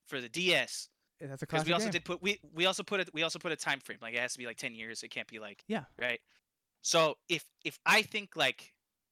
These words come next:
Speaker 1: a game that is dog shit, 'cause I can't think of any right now. If I think Ride to Hell was really good, and I genuinely believe that, and I'm like,
Speaker 2: So
Speaker 1: "I
Speaker 2: here,
Speaker 1: want
Speaker 2: here,
Speaker 1: you
Speaker 2: but,
Speaker 1: guys
Speaker 2: okay.
Speaker 1: to try this game,"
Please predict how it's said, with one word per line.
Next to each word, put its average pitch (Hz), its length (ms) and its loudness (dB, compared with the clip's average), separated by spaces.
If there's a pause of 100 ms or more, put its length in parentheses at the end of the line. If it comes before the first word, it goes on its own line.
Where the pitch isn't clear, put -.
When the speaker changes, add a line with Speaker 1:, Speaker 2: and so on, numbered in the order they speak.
(520)
Speaker 1:
a 123 100 -2
game 175 340 2
that 147 120 4
is 113 140 -8
dog 151 260 4
shit, - 160 -2
'cause 117 100 -12
I 120 40 -8
can't 131 160 -6
think 127 100 -8
of 113 60 -12
any 110 100 -10
right 110 80 -8
now. 110 80 -6 (180)
If 226 140 0
I 302 100 10
think 359 240 2 (120)
Ride 277 300 10
to 240 100 6
Hell 185 500 6 (1080)
was 175 280 2 (100)
really 311 280 4
good, 175 360 4 (180)
and 196 120 4
I 226 120 8
genuinely 247 560 2
believe 196 400 -2
that, 240 240 8 (800)
and 180 160 6
I'm 202 140 4
like, 196 300 6
Speaker 2:
So 185 80 6
Speaker 1:
"I 180 60 12
Speaker 2:
here, 196 80 10
Speaker 1:
want 208 120 6
Speaker 2:
here, 185 80 4
Speaker 1:
you 196 60 -4
Speaker 2:
but, 202 60 10
Speaker 1:
guys 202 120 10
Speaker 2:
okay. 214 120 8
Speaker 1:
to 175 60 6
try 196 220 8
this 196 160 0
game," 214 220 6